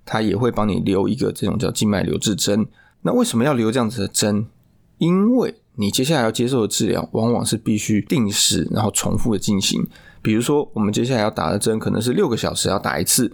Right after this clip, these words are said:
或者八个小时要打一次。那如果每六个小时又要刺你一下，每八个小时又要刺你一下，你一定会觉得非常的痛苦。那么如果我们用这种静脉留置针，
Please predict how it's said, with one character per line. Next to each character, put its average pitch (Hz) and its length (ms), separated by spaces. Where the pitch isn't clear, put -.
或 - 100
者 98 140
八 123 260
个 113 80
小 - 200
时 - 120
要 82 120
打 - 200
一 - 60
次。 - 260
那 151 100
如 156 140
果 151 200
每 110 140
六 160 160
个 117 100
小 92 200
时 101 180
又 104 100
要 127 80
刺 123 240
你 98 160
一 107 40
下， 107 200
每 95 160
八 151 180
个 147 100
小 90 160
时 107 100
又 107 80
要 117 60
刺 117 200
你 92 140
一 95 40
下， 104 200
你 - 80
一 107 100
定 120 140
会 117 60
觉 98 120
得 101 80
非 107 140
常 98 160
的 82 80
痛 104 260
苦。 - 240
那 147 60
么 131 100
如 135 140
果 175 80
我 123 60
们 107 180
用 135 180
这 127 140
种 101 180
静 135 220
脉 117 240
留 98 160
置 110 180
针， 101 240